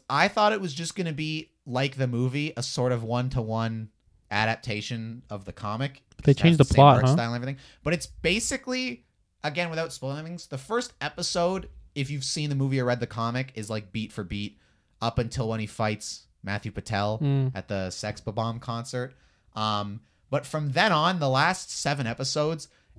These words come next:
Speaker 1: it's all the same characters and all this stuff, but it's kinda just like a remixed version
Speaker 2: Mm.
Speaker 1: of Scott Pilgrim.
Speaker 2: Do you like the remix more than the original plot?
Speaker 1: <sighs> I think I like the original plot better,
Speaker 2: Mm.
Speaker 1: I guess,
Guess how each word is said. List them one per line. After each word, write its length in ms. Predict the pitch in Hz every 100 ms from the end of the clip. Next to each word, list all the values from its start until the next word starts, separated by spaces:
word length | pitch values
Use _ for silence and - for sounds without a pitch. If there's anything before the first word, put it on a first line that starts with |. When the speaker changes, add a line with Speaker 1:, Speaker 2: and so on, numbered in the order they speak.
| - _
Speaker 1:
it's 140 | 131 139
all 180 | 165
the 80 | 196
same 280 | - 185 185
characters 480 | 180 165 160 - 147
and 80 | 127
all 140 | 131
this 100 | 143
stuff, 160 | 151 143 -
but 100 | 147
it's 140 | 139
kinda 380 | - 160 170 202
just 200 | 165 -
like 140 | 165
a 80 | 147
remixed 580 | 110 123 131 135 131 -
version 600 | 95 107 117 131 143 143
Speaker 2:
Mm. 380 | 175 170 139 131 - _ _ -
Speaker 1:
of 540 | 123 131 131 131 135 135 - _
Scott 460 | - - 127 127 -
Pilgrim. 300 | 113 117 135
Speaker 2:
Do 60 |
you 60 | 156
like 200 | 165 175
the 80 | 143
remix 320 | 135 151 -
more 160 | 139
than 100 | 135
the 80 | 135
original 320 | 123 123 156 165
plot? 320 | - 214 277 - _ _ _ _ _ - _ _
Speaker 1:
<sighs> 520 | - - - - - -
I 120 | 190
think 160 | 269
I 120 | 269 247
like 280 | 202 208 196
the 160 | 196
original 380 | 175 170 151 170
plot 440 | 139 - 165 165 - _ _ _ _ _ _
better, 480 | 135 139 165 196 226
Speaker 2:
Mm. 340 | 143 135 127 139 -
Speaker 1:
I 140 | 160
guess, 520 | 170 185 226 - -